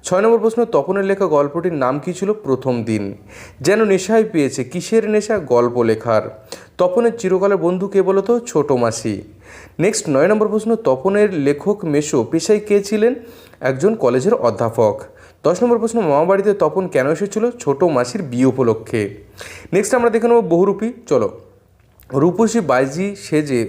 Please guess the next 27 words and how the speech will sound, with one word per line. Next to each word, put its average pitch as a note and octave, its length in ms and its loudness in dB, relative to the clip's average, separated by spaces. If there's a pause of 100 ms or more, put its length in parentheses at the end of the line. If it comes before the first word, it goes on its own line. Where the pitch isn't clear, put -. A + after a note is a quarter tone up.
(100)
হরিদার F#3 320 2
রোজগার C#3 380 0
কত D3+ 220 0
ছিল? A2 300 -2 (520)
আট E3+ 400 -2
টাকা F3+ 300 -2
দশ B2 400 2
আনা। A2 160 0
অত্যন্ত A3+ 540 -4
গুরুত্বপূর্ণ C3+ 540 -2
একটা B2 160 -4
প্রশ্ন। A2 420 -2 (460)
সে - 180 0
ভয়ানক G#3 360 2
দুর্লভ D#3+ 420 2
জিনিস। A2+ 400 -6 (100)
কোন A3 260 2
জিনিস? A#3 300 -2
সন্ন্যাসীর D3+ 440 0
পায়ের B2 260 2
ধুলো। G#2+ 380 -2 (340)
বহুরূপী A3 580 2
গল্পে C#3 400 0
বাসের C3 420 -2
ড্রাইভার C#3+ 320 2
নাম C#3 340 -2
কি? A2 180 -8